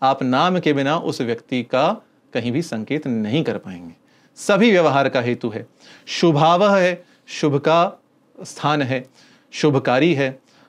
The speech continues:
कर्मसु भाग्य हेतु, कर्म में भाग्य का हेतु है। यदि हम किसी व्यक्ति का नाम रखते हैं वीर, तो वो कभी ना कभी तो सोचेगा, "मेरा नाम वीर है।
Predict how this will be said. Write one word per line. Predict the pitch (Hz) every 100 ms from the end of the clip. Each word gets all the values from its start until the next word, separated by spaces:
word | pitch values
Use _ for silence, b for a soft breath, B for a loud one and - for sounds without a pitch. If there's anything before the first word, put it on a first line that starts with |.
| b -
कर्मसु | 180 185 180 190
भाग्य | 123 156 151
हेतु, | 147 156
कर्म | 156 - 160 175 175
में | 180
भाग्य | 139 151 156
का | 151
हेतु | 139 143 135
है। | 123 - b b
यदि | 123 147 143
हम | 156
किसी | 143 151
व्यक्ति | 131 127
का | 143
नाम | 135 139
रखते | 135 - 143
हैं |
वीर, | 104 135 151 101 - _ _ _ _ b b _
तो | 160
वो | 170
कभी | 170 151 180
ना | 208
कभी | 185 185
तो |
सोचेगा, | 175 170 175 180
"मेरा | 156 165
नाम | 170 151
वीर | 113 113 202 214
है। | 117 95